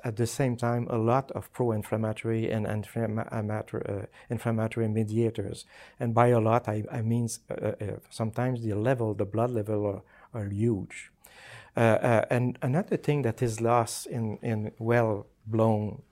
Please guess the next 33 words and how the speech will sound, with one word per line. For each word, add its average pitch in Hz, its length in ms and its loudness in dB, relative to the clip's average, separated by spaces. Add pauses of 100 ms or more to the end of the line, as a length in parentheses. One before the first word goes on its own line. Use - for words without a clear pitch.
mods 117 520 2 (540)
is 139 280 4
that 135 220 2
the, 123 300 0
uh, 117 120 0
retro-, 156 420 0
uh, 117 220 0 (200)
pro 175 200 0
and 120 180 2
anti-inflammatory 131 960 0
retro-, 117 440 -2
retroaction 123 880 -4
system - 600 -4
is 123 180 -6
not 113 220 -2
working 104 380 -2
well. 92 340 -6 (540)
We 127 100 6
observe 131 720 6
at 123 80 -2
the 113 100 -2
same 123 280 0
time 127 260 2
both 120 340 0
high 120 200 4
and 107 260 2
low, 107 280 0 (360)
uh, - 40 2
uh, 113 420 4
pro 143 240 4
and 120 180 4
anti-inflammatory 113 1040 0
mediators. 113 720 0